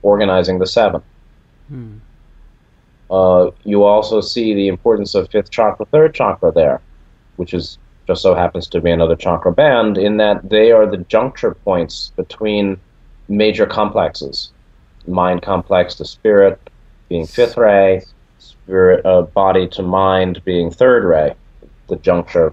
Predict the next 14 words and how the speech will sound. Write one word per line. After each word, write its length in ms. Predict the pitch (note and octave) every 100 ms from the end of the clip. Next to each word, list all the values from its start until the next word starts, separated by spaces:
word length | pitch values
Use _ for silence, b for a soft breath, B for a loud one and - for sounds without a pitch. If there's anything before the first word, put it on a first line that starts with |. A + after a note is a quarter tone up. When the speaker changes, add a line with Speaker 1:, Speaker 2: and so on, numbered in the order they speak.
| _
Speaker 1:
bridge 380 | F#2 F2 D#2 -
point. 260 | E2+ D2 - _ _ - - _ b b b b
Speaker 2:
Sorry, 340 | - B2+ G2+ _
uh, 760 | G#2+ A#2+ A#2 A2+ A#2 A#2 A2+ A2+ A2+ B B B - _ _ _
so 160 | -
the 80 | C#3
top 400 | C3 F3+ F#3 -
is 100 | A#2+
spirit, 540 | - - - A2 G2+ - - - - - _ -
mind, 520 | B2 B2 A#2+ A#2 G2+ -
and 160 | - A2
then 140 | G#2
body. 380 | G2+ F2+ F2 - _ _ _ _ - _ _ _ _ _ - - _ _ - - _ - -
Speaker 1:
Yes. 300 | G2 -